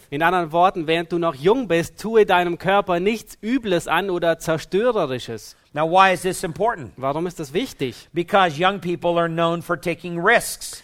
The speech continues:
Speaker 1: Ah, weil junge Leute dafür bekannt sind, dass sie Risiko eingehen.
Speaker 2: I talked about the young teenage girl that got on that, uh, stood near Niagara Falls and, and fell over.
Speaker 1: Ich habe euch erzählt von dem jungen Men-, äh, Mädchen,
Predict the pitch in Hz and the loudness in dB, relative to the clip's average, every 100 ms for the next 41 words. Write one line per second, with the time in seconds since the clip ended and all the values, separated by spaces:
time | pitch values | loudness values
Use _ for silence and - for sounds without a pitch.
0 | - 143 151 143 135 131 143 147 135 175 | -8 0 2 2 0 0 2 2 -2 -2
1 | 170 151 170 208 160 156 156 143 147 - | 0 2 2 0 -2 -2 -2 -2 -4 2
2 | 180 233 165 156 147 - 147 147 143 160 | 2 2 -4 -2 -6 -4 -4 -2 -2 -2
3 | 233 240 - 127 123 117 110 104 101 _ | -2 -4 -4 -4 -4 -4 -8 -8 -12 _
4 | _ _ 127 139 143 139 - 165 151 151 | _ _ -4 0 0 -2 -6 2 2 2
5 | 160 160 160 147 170 165 - 175 165 147 | 2 2 2 -2 -2 -2 -6 -6 -6 -6
6 | 110 190 202 180 160 147 131 117 151 151 | -4 0 4 4 4 2 -4 -4 0 2
7 | 147 143 139 - _ _ 120 147 143 - | 2 0 -2 -8 _ _ -2 2 2 0
8 | 147 - - 190 165 170 170 156 151 165 | -10 -8 -4 -4 -2 0 0 2 2 2
9 | 147 151 - 185 208 160 131 143 135 131 | 2 -2 0 2 4 2 0 -6 -10 -10
10 | 131 120 170 156 185 240 185 95 _ - | -12 -4 0 4 6 4 4 0 _ -12
11 | 127 139 151 151 151 151 - 170 190 160 | -8 -2 0 0 0 -2 0 0 0 -4
12 | 156 147 165 160 147 156 196 - 143 131 | -4 -2 -2 -2 -2 -2 -4 -2 -2 -2
13 | 135 196 220 - 147 156 | 2 2 0 -4 -4 -4